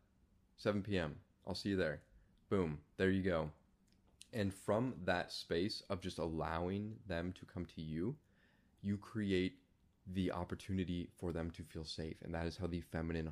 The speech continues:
heart opens, is through safety and security. Okay, so if you take anything away from this, is that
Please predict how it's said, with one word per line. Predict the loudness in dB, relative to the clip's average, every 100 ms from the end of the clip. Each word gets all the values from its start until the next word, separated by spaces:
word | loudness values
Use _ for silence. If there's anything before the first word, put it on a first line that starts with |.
| -4
heart | -2 -2 -2
opens, | -4 -2 -6 -6
is | -8 -10
through | -8 -8
safety | -4 -4 -4 -6 -8 -8
and | -8 -8 -10 -12 _ _ _ -14
security. | -10 -10 -8 -6 -4 -2 -6 -10 -20 -20 -20 -12
Okay, | -10 -2 -2
so | -2
if | -6
you |
take | -6 -6 -4
anything | -2 -2 0
away | -2 2 2 2 -2
from | -4 -2
this, | -2 -4 -10 _ _ -20 _ _ _
is | -8 -2
that | -2 -2